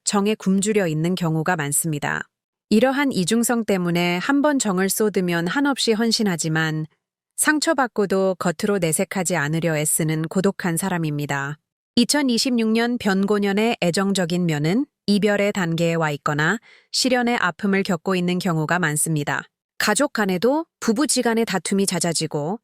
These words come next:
각방을 쓰거나 별거를 하는 운이 강하게 들어와 이별이 두려운 시기입니다. 하지만 겨울이 가면 봄이 오는 법입니다. 이별의 상처를 앓은 뒤 얼마 지나지 않아 당신에게 반드시 새로운 인연이 찾아올 것입니다.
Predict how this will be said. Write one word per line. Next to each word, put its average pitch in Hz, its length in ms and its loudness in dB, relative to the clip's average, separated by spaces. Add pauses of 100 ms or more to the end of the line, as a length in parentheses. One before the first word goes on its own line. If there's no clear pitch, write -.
(160)
각방을 262 480 0
쓰거나 180 560 0
별거를 185 420 0
하는 180 300 -2
운이 160 240 0
강하게 220 480 0
들어와 160 500 -2 (300)
이별이 202 420 2
두려운 196 360 0
시기입니다. 147 760 -4 (380)
하지만 262 480 0
겨울이 220 420 0
가면 208 400 0
봄이 180 300 0
오는 277 260 2
법입니다. 160 680 -2 (340)
이별의 262 400 4
상처를 269 480 0
앓은 170 320 -2
뒤 170 400 -2
얼마 175 320 2
지나지 196 400 0
않아 160 380 -2 (320)
당신에게 214 500 0
반드시 190 640 -2
새로운 247 400 0
인연이 185 400 0
찾아올 175 380 -2
것입니다. 147 680 -4